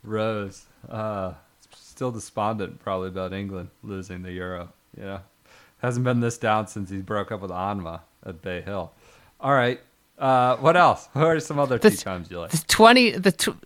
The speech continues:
Speaker 2: late two thousands, early twenty tens pairing of Stu Cink, Westy,
Speaker 1: I was
Speaker 2: and
Speaker 1: gonna say.
Speaker 2: Martin Keimer.
Speaker 1: I was wondering if this made the cut. Not a great spot for Westy, in my opinion, but we'll
Speaker 2: I kinda
Speaker 1: see.
Speaker 2: think they did him dirty.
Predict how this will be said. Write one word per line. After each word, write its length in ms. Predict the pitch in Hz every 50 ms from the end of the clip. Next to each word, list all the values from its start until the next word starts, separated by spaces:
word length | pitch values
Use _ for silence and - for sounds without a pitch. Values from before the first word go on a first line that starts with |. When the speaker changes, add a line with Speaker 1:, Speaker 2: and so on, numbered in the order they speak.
| _ -
Speaker 2:
late 440 | 190 190 202 214 247 - - - _ -
two 180 | - - 233
thousands, 880 | 214 - 196 180 180 185 202 196 175 - 196 196 190 180 170 170 175 175 - -
early 340 | 175 175 202 196 185 180 180
twenty 360 | - - 190 180 170 175 165
tens 480 | 160 - 165 156 151 156 175 190 - -
pairing 500 | - 190 190 185 185 196 214 220 214 -
of 280 | 143 135 131 - - -
Stu 320 | - - - - 196 208
Cink, 560 | 208 - - 165 165 165 165 - - - - - _ _ _ -
Westy, 460 | 147 151 165 180 - - - 180 170
Speaker 1:
I 0 |
was 80 | 165 170
Speaker 2:
and 100 | 160 147
Speaker 1:
gonna 160 | 139 131 127
say. 100 | - -
Speaker 2:
Martin 300 | 160 160 160 - - 165
Keimer. 540 | 151 - 180 165 156 160 170 175 180 180 - - - - - - - - 127 -
Speaker 1:
I 40 | 131
was 140 | 139 147 156
wondering 300 | 165 175 196 208 208 196
if 140 | 190 175 -
this 200 | 180 156 - -
made 220 | 160 160 165 160
the 80 | - 143
cut. 440 | - - 165 151 143 113 85 - _ _ _ _ _ _ _ _ _ _ _ _ _ _ _ _ _ -
Not 220 | 170 262 330 415
a 40 | 427
great 280 | - 320 302 269 214 -
spot 360 | - - 175 165 175 170 -
for 140 | - 131 113
Westy, 380 | 107 101 98 - - - 98
in 80 | 95 95
my 160 | 92 92 92
opinion, 420 | 90 80 - 92 90 85 85 85 90
but 180 | - 120 127
we'll 100 | 135 180
Speaker 2:
I 20 | 214
kinda 320 | - - 370 427 427 440
Speaker 1:
see. 60 | 403
Speaker 2:
think 260 | 453 403 370 - - -
they 140 | 370 320
did 200 | 320 277 277 311
him 120 | 339 311 262
dirty. 640 | 240 - 233 269 330 370 381 381 247 139 - 117